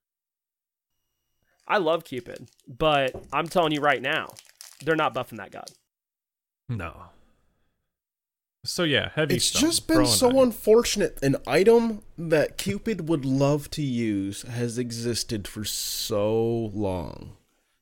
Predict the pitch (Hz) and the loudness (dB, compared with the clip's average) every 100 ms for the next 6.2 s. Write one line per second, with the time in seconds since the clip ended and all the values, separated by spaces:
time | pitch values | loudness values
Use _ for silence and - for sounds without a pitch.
0 | _ _ 101 - 101 - 135 135 - - | _ _ -12 -10 -10 -4 -2 0 -2 0
1 | 165 175 170 139 107 104 95 90 95 104 | 2 4 2 -2 -2 -2 -4 -4 -6 -8
2 | - 117 - 104 - 104 101 101 101 95 | -8 -8 -6 -8 -8 -8 -6 -4 -6 -8
3 | - 101 98 92 90 73 - - 101 107 | -14 -12 -8 -6 -6 -8 -12 -8 -8 -8
4 | 98 107 107 107 - 101 85 - 110 104 | -10 -8 -6 -6 -6 -10 -12 -12 -10 -8
5 | - - - - - - 110 120 120 120 | -8 -8 -8 -6 -6 -4 -2 0 0 0
6 | 120 117 | -2 -4